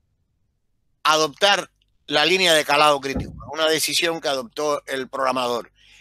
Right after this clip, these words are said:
Pero que si nosotros no sabemos hidráulica, si nosotros no revisamos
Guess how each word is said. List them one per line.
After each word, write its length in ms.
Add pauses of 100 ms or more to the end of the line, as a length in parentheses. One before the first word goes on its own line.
(160)
Pero 200
que 120
si 120
nosotros 380
no 120
sabemos 500
hidráulica, 460
si 120
nosotros 340
no 360 (320)
revisamos 760